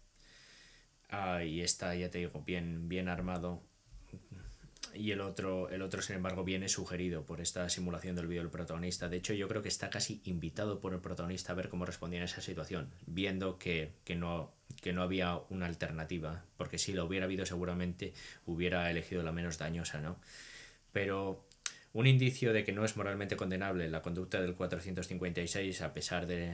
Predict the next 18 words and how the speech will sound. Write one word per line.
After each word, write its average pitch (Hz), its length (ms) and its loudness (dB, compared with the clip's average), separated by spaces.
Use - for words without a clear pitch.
a 82 140 -6
pesar 90 240 -2
del 87 120 -2
engaño 87 380 0
al 80 140 -6
que - 100 -10
se 80 140 -4
ve 87 100 2
forzado, 87 640 -4
es - 220 -6
que 95 340 -2
el 85 140 -4
jugador, 90 680 -2
el 98 140 -4
anciano, 92 520 0
siendo 87 640 -2
el, 80 400 -4
el, 85 440 -4